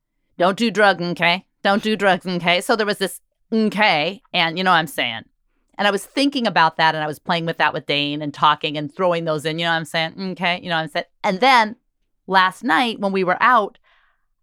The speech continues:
some of those things slipped into my conversation <laughs> when we were with Fred and Aaron. And I was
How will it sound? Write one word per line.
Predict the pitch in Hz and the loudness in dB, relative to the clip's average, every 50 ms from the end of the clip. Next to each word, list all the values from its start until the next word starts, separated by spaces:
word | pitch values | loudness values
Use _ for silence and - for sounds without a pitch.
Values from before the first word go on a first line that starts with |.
| _ | _
some | - - - - 330 330 359 381 | -14 -12 -6 -2 0 0 2 2
of | 330 311 220 | 0 0 4
those | 233 247 247 247 254 240 - | 4 6 6 6 4 2 -4
things | - _ 294 302 285 254 254 | -8 _ -2 0 0 0 0
slipped | - - - 240 269 254 262 - - | -4 -8 -2 0 0 0 -2 -6 -6
into | 214 277 285 302 285 - - 277 247 | -2 0 0 0 -2 -2 0 0 2
my | 240 226 220 214 214 220 233 269 - _ _ _ _ _ | 2 2 2 0 0 -2 -6 -10 -18 _ _ _ _ _
conversation | - - 240 233 226 208 175 165 - - - 339 381 392 339 - - 262 226 226 233 208 196 - - - - | -2 0 2 2 4 2 2 0 0 2 2 4 4 4 2 0 0 2 2 2 2 0 -4 -8 -12 -10 -10
<laughs> | - - - | -10 -4 0
when | 254 214 262 330 240 | 2 4 4 4 6
we | 277 285 | 4 4
were | 277 269 262 | 6 6 6
with | 254 254 - | 6 4 2
Fred | - - 247 226 233 247 | 2 0 2 2 2 2
and | 254 240 | 0 0
Aaron. | 262 294 320 320 294 233 180 139 117 | 2 4 4 6 6 4 4 0 -2
And | - 185 185 | -4 -2 0
I | 180 - | 0 0
was | - - | 0 -4